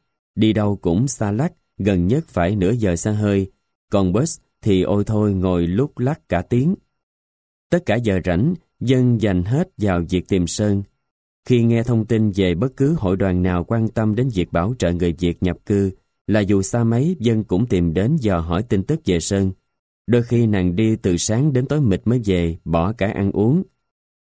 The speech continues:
Nhưng ngày ngày vẫn bệt tinh. Dân còn viết thư gửi về trụ sở cao quỹ người tị nạn ở Liên Hiệp Quốc bên New York, các hội Hồng Thập Tự bên Âu Châu,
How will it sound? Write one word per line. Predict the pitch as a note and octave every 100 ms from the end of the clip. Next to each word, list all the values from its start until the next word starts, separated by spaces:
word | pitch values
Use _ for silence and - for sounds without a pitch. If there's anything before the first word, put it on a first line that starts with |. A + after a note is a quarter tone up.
| _ _ _ -
Nhưng | B2 C3
ngày | A#2 F#2+
ngày | F#2+ F#2 D#2+
vẫn | F#2 B2 G#2+
bệt | F2+ E2 -
tinh. | G#2 G2+ F#2+ _ _ _ _ _ _ _ _ G#2+
Dân | A2+ G#2+
còn | G2+ F#2
viết | F2 D#2+
thư | A#2+
gửi | F#2 F#2 B2
về | A2 F#2 F2+
trụ | - F2
sở | F#2 F#2 E2+ C3+ -
cao | A#2+ A2+
quỹ | F2 A2+
người | G#2
tị | E2 F2+
nạn | F#2 E2+ F2
ở | A#2
Liên | G#2+
Hiệp | F#2+ -
Quốc | C3+ E3
bên | G#2 G2+ G2
New | G2 F#2 B2+
York, | F3 _ _ _ -
các | E3+
hội | A#2 F#2
Hồng | G2+ G2
Thập | F2+ F#2 -
Tự | E2+ F2
bên | A2 G#2 G#2
Âu | G#2 G2+
Châu, | A2 G2+ F#2+